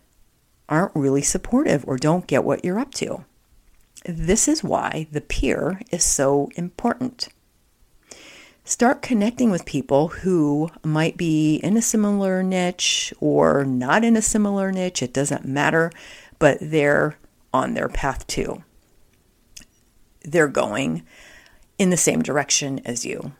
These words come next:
And there are so many Facebook groups out there, so many meetup groups that you can turn to, that you can join just to have that peer-to-peer connection. And if you're listening to this, and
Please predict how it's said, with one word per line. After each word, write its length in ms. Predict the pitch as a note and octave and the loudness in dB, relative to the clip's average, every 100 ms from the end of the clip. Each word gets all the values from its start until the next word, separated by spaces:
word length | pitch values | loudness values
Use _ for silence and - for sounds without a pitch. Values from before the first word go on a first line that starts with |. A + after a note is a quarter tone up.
| - _ _ _ _ _ _ _ _ - | -20 _ _ _ _ _ _ _ _ -6
And 200 | E3 E3 | -2 2
there 100 | D3 C#3+ | 4 2
are 60 | |
so 300 | C#3+ - G3+ | 2 0 0
many 220 | G#3+ A#3 | 2 2
Facebook 480 | A#3+ - - - G3+ | 0 -2 -4 -4 -8
groups 340 | - G#3 G3+ - | -6 -6 -4 -4
out 220 | G3+ - | -6 -4
there, 240 | G3+ F#3+ | -2 -2
so 240 | F#3 - - | -4 -6 -8
many 300 | - B2 C#3 | -12 -10 -8
meetup 560 | D#3+ F#3+ G3+ G3 - | -4 0 0 0 -4
groups 720 | - F#3 F3 E3+ - - - - _ _ _ _ _ _ _ _ _ | -4 0 2 0 -2 -6 -6 -8 _ _ _ _ _ _ _ _ _
that 400 | C#3+ C#3 B2 A#2+ | -4 0 0 -2
you 160 | - D#3 | -2 -4
can 260 | - C3+ | -2 -2
turn 300 | B2 - E3+ | -2 -2 -2
to, 240 | E3+ - D#3+ | -2 -4 -2
that 160 | D#3 | -4
you 100 | - | -6
can 240 | C3+ A#2+ A#2+ | -8 -4 -4
join 440 | - - C3+ C#3 | -4 -4 -4 -6
just 280 | C#3 F#3+ - | -6 -4 -6
to 60 | E3+ | -8
have 280 | - C#3 C#3+ | -6 -6 -2
that 420 | A2 G2 - - - - - - _ | 0 -2 -4 -12 -14 -20 -20 -20 _
peer-to-peer 560 | - - C#4 A#3 - D3 | 4 4 4 0 -2 -4
connection. 800 | C#3 - - - - - - D3+ _ _ _ _ _ _ _ _ _ - - - - - | -4 -8 -8 -8 -8 -8 -10 -10 _ _ _ _ _ _ _ _ _ -20 -20 -20 -20 -10
And 160 | - C#3+ | -2 0
if 160 | C#3 D3 | 0 0
you're 400 | D#3+ F#3+ G#3+ G#3+ | 2 4 2 0
listening 480 | F3 F3+ - F3+ E3+ | -2 -4 -2 -4 -2
to 140 | E3+ | -2
this, 520 | D#3 D#3+ E3 - - - | 2 2 2 -2 -8 -10
and 300 | - G#2+ B2 | -8 -6 -6